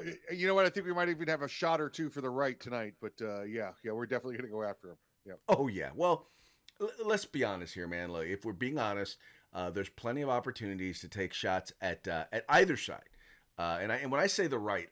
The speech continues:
Speaker 2: I mean, I'm really talking the establishment. But, uh, but yeah, no, that's exactly where we're at, and, uh, we're gonna have a good old time today. How was, uh, by the way,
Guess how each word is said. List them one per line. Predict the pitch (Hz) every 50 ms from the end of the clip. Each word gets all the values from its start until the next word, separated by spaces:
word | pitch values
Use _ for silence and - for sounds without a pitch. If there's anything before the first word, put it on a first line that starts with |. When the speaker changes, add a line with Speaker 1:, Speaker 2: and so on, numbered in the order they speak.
| -
Speaker 2:
I | 101 113
mean, | 113 110 107 104 98 95 90 90
I'm | 101 104
really | 95 110 110 101 95
talking | - 98 87 78 - 82 80
the | 76 73
establishment. | 73 - - 87 82 80 71 69 67 - - 76 73 67 - -
But, | 107 95 - - 95
uh, | 87 82 - - - - - - - - - - - _ _ _ _ _
but | - 175
yeah, | 180 165 - - - -
no, | 131 156 135 - - -
that's | 160 156 - -
exactly | 139 110 127 123 120 - 127
where | 123 120 120 113 113
we're | 113 113
at, | 117 113 113 113 - -
and, | 113 113 110 104
uh, | 107 104 101 101
we're | 113 127
gonna | 123 131 123
have | 120 120 110 101 107
a | 107 104
good | 92 85 87 123 135 143 143 135 -
old | - 117 117 117 117 117 117 -
time | - - 107 98 95 92 92 92 90 90
today. | - - - - _ _ - 87 80 78 76 69 60 53
How | 64 87 123 160
was, | 185 175 151 160
uh, | 160 127 - - - - - - _
by | - 147
the | 156 160
way, | 156 131 95 78